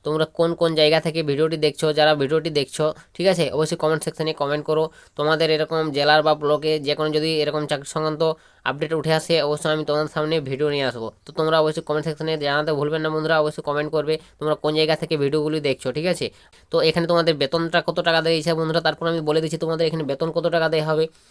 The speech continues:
তো এখানে বন্ধুরা দেখতে পাচ্ছ অঙ্গনারী সহায়িকা চালু সাম্মানিক ভাতার পরিমাণ বাইশশো পঁচিশ টে-, পঞ্চাশ টাকা, ঠিক আছে? বাইশশো পঞ্চাশ টাকা তোমাকে সাম্মানিক ভাতা দেওয়া হবে, এখানে বলেছে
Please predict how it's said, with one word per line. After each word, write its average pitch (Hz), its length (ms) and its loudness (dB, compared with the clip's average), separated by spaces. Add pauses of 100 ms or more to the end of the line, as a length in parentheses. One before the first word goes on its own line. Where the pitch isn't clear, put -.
(240)
তো 165 80 2
এখানে 170 220 4
বন্ধুরা 160 260 0
দেখতে 156 200 -2
পাচ্ছ 160 200 2
অঙ্গনারী 156 540 2
সহায়িকা 147 500 2
চালু 147 280 -4
সাম্মানিক 151 420 -4
ভাতার 135 280 -2
পরিমাণ 156 340 -2 (400)
বাইশশো 147 340 0
পঁচিশ 139 380 -6
টে-, 131 200 -10 (100)
পঞ্চাশ 143 320 -2
টাকা, 127 140 -2
ঠিক 170 160 -6
আছে? 147 180 -2
বাইশশো 135 360 -4
পঞ্চাশ 139 320 -6
টাকা 151 160 -4
তোমাকে 151 260 -4
সাম্মানিক 139 440 -6
ভাতা 135 220 -8
দেওয়া 139 200 -4
হবে, 143 220 -4
এখানে 147 200 -6
বলেছে 135 300 -6